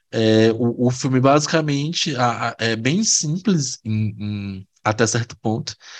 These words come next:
É bem simples em questão de roteiro, porque eles se propõem bem a isso. Mostrar como ela saiu do Sarn,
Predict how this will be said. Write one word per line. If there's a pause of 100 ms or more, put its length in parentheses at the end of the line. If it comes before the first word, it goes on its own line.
(160)
É
bem
simples
em
questão
de
roteiro,
porque
eles
se
propõem
bem
a
isso. (320)
Mostrar
como
ela
saiu
do
Sarn,